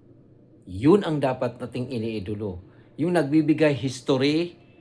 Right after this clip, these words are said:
sa ating bansa, nagbibigay ng karangalan na dapat nating ipagmamalaki sa buong mundo.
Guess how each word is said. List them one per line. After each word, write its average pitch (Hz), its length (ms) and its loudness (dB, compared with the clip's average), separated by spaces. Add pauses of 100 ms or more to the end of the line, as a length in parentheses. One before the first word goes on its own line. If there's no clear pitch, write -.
(280)
sa 127 320 -4
ating 131 240 0
bansa, 131 480 0
nagbibigay 127 640 0
ng 123 160 -2
karangalan 123 560 0
na 131 160 -2
dapat 151 480 -2
nating 143 320 -2
ipagmamalaki 120 1120 -2
sa - 160 -4
buong 117 320 -2
mundo. 98 480 -4